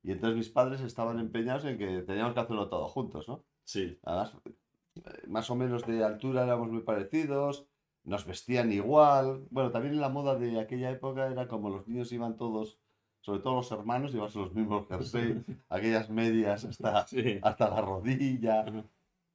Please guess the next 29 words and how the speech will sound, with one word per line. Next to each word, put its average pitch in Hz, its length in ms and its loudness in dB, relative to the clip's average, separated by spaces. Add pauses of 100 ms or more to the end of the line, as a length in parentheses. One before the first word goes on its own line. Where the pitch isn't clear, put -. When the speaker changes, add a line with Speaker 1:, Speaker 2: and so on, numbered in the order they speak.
(160)
Speaker 1:
Y 98 100 0
entonces, 135 460 0
pues 117 220 -4
me 98 100 -2
metieron 117 340 -2
en 123 80 -2
el 110 100 -4
culo, 120 260 -4
en 95 200 -4
el 85 520 -6
colegio 98 340 -6
esta 90 220 -6
del, 85 640 -8
en 85 140 -10
Indautxu, 104 460 -6
precisamente 110 400 -8
en 110 60 -4
una 95 80 -6
plaza 120 240 -6
que 127 80 -8
se 110 120 -10
llama 107 120 -8
Indautxu 90 380 -10
en 78 60 -8
Bilbao. 78 280 -12 (300)
Speaker 2:
Mm. 80 80 -18 (340)
Speaker 1:
Eh, 82 300 -6
las 87 160 -6
Carmelitas. 90 800 -6